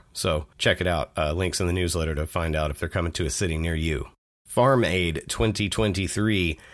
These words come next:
is scheduled to take place on Saturday, September twenty-third, uh, in Noblesville, Indiana. And for the first time since twenty nineteen, the charity concert's three founders, Neil Young, Willie Nelson, and John Mellencamp, will all participate.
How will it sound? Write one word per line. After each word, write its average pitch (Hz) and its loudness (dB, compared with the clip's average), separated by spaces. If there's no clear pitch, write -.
is 95 2
scheduled 95 2
to 92 2
take 101 0
place 92 0
on 85 0
Saturday, 92 2
September 98 0
twenty-third, 113 0
uh, 87 2
in 95 2
Noblesville, 95 0
Indiana. 90 0
And 85 -2
for 107 2
the 87 -2
first - 0
time 117 2
since 107 -2
twenty 117 0
nineteen, 107 2
the 87 0
charity 107 2
concert's 101 0
three 113 0
founders, 98 0
Neil 101 2
Young, 92 0
Willie 95 2
Nelson, 95 0
and 101 0
John 92 2
Mellencamp, 87 -2
will 95 -2
all 120 2
participate. 78 -4